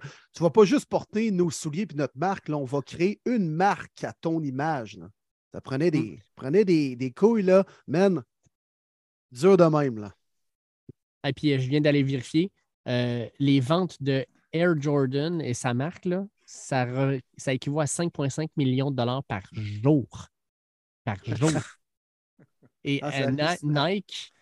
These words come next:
Speaker 2: ça, c'est les ventes des produits. Nike donne à Michael Jordan à chaque jour quatre cent dix mille dollars en redevance. Quatre cent dix mille piastres par jour. Tchitching, tchitching, tchitching, juste de même.
Speaker 1: Ouais,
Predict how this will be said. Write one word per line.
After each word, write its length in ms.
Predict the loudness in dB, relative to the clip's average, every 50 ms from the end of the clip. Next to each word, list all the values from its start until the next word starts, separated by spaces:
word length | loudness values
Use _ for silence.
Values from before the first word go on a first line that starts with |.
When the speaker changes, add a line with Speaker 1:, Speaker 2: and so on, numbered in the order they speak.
| _ _ _ _ _
Speaker 2:
ça, 100 | -4 -2
c'est 120 | 0 2
les 120 | 2 2 2
ventes 280 | 2 0 -2 0 0
des 80 | -2 -2
produits. 340 | -2 -2 -4 -4 -2 -2 -2
Nike 340 | 0 0 0 0 -2 0
donne 220 | 0 2 2 2 2
à 140 | 0 0 0
Michael 320 | 0 0 0 -2 -2 -2
Jordan 320 | 0 0 0 0 0 0 -2
à 80 | -2
chaque 320 | -4 -4 -2 -2 -2 -2 -4
jour 480 | -4 -6 -4 -2 0 0 2 0 0 -4 -8
quatre 220 | -6 -6 -6 -6 -6
cent 260 | -6 -4 -2 0 0
dix 280 | -2 -2 -2 -2 0 2
mille 260 | 2 2 2 2 2
dollars 640 | 2 2 2 2 0 -2 -2 -4 -6 -8 -10 -14 _ _ _ _ _ _ _ _ -6
en 180 | -2 -2 0
redevance. 680 | 2 2 2 2 0 -2 -4 -6 -8 -10 -12 -12 -12 -12 _ _ _ _ _
Quatre 160 | -4 -4 -2
cent 160 | 0 0 0
dix 140 | 2 2 2
mille 120 | 2 2 2
piastres 220 | 2 0 0 0
par 160 | 0 0 2
jour. 220 | 2 2 0 2 2
Tchitching, 580 | 0 0 0 0 -2 -2 -2 -2 -2 -4 -6 -4 -2
tchitching, 540 | -2 -2 -2 0 -2 -2 0 0 -2 -4 -6 -4 -4
tchitching, 480 | -4 -4 -2 -2 -2 -2 0 0 0
juste 220 | 0 0 -2 0 0
de 60 | -2
même. 140 | -2 -2 -6 -10 _ _ _ _ _ _ _ _ _ _ _
Speaker 1:
Ouais, 280 | -10 -6 -6 -6 -6